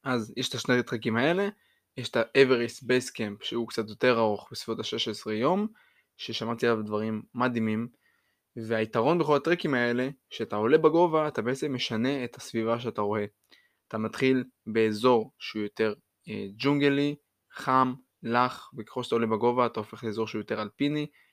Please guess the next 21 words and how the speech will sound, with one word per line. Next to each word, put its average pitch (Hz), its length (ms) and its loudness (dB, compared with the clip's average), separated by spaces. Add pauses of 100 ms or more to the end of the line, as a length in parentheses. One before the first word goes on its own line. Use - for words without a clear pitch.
(140)
עם 113 120 -2
עצים 110 460 -2
שהם 104 180 -8
עצי 107 320 -4
מחטים, 110 680 -2 (360)
עצים, 110 340 -6
אה, 104 240 -6
אלפינים, 156 520 -2 (400)
ובאזורים 117 720 2
הגבוהים 117 500 -2
יותר, 131 460 2
שאתה - 140 -10
כבר 107 140 -4
עולה 110 380 4
מעל 127 300 0
הארבעת 113 380 -2
אלפים, 117 320 -6
חמשת 131 400 -6
אלפים, 135 420 -2 (600)
אתה 117 140 -4 (100)
גם 127 300 4